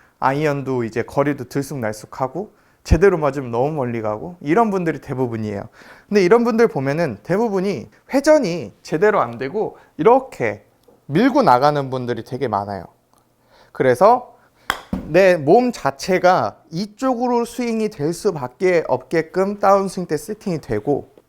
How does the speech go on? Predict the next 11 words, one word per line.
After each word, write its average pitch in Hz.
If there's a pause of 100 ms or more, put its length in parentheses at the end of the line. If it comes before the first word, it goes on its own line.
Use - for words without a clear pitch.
(140)
아까 -
말씀드린 135
대로 170 (140)
이렇게 175
되면은 156
공이 131
생크가 175
나니까 127
손목을 175
확 -
풀어서 208